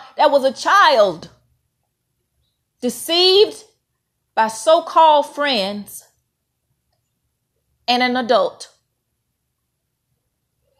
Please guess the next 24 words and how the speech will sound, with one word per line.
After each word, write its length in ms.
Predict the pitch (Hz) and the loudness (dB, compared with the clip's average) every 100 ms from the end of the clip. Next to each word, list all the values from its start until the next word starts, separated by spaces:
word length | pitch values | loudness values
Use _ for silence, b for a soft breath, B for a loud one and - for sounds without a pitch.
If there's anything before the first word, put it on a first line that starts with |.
| _ _ _ _ _ _ _ _ _ _ - | _ _ _ _ _ _ _ _ _ _ -6
And 200 | 247 220 | -6 0
that's 300 | 294 330 - | 0 0 -6
the 140 | 311 | -8
world 500 | 269 277 311 262 240 | -2 2 4 4 2
that 100 | 220 | -2
we 120 | 247 | -4
live 240 | 262 285 269 | -2 0 2
in. 260 | 269 254 247 B | 0 0 -6 B
And 240 | 262 247 190 | -2 0 2
that's 280 | 339 381 | 4 2
what 200 | 381 339 | -2 -4
you 120 | 311 339 | -4 -6
should 240 | - 277 | -6 -6
be 100 | 285 | -8
teaching 500 | - 349 311 - 277 | -8 -6 -6 -6 -4
your 140 | 247 | -2
daughters. 580 | 233 254 247 208 180 - _ _ _ _ - | 0 4 4 2 -4 -10 _ _ _ _ -8
You 120 | 285 | -6
should 220 | 285 285 | -4 -4
be 140 | 302 | -6
talking 460 | 254 - 320 320 311 | -6 2 2 2 -4
to 140 | - | -6
your 180 | 294 262 | -2 -2
girls 680 | 220 269 226 185 156 - | 4 4 4 2 -4 -14